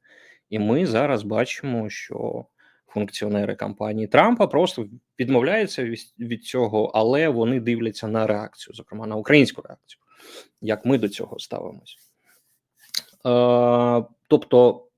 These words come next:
рамка дуже, дуже, е, проста, і в неї можна повірити, тому що Трамп дуже любить прості рішення,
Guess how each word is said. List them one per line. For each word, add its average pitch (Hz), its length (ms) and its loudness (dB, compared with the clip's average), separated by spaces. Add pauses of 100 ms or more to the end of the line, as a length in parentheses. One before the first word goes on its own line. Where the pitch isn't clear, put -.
рамка 180 480 4
дуже, 123 600 -2 (280)
дуже, 123 640 0 (160)
е, 113 160 2
проста, 143 640 -2 (560)
і 135 180 4
в 117 120 0
неї 151 280 6
можна 131 320 4
повірити, 110 460 -4
тому 123 240 -2
що 120 140 -4
Трамп 139 460 0 (380)
дуже 151 440 0
любить 120 500 -2 (100)
прості - 380 0
рішення, 117 520 -4